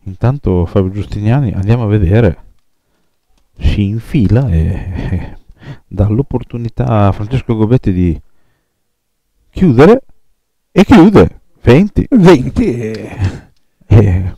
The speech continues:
Speaker 1: porta a casa
Speaker 2: due volte campione
Speaker 1: il
Speaker 2: italiano
Speaker 1: match,
Speaker 2: master.
Speaker 1: una partita che sembrava persa,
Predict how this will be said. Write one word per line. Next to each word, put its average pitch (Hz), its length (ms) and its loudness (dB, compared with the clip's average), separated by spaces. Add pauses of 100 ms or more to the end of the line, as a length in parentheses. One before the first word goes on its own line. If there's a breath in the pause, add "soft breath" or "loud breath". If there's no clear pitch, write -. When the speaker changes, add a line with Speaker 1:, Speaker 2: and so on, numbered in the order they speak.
Speaker 1:
porta 113 540 -2
a - 500 -6
casa - 220 2
Speaker 2:
due 143 160 8
volte 147 320 2
campione 147 340 -2
Speaker 1:
il 139 80 -2
Speaker 2:
italiano 143 300 0
Speaker 1:
match, 135 140 2
Speaker 2:
master. 107 220 -8
Speaker 1:
una 92 120 -4
partita 95 520 -2
che 80 120 -8
sembrava 87 380 -6
persa, - 540 -8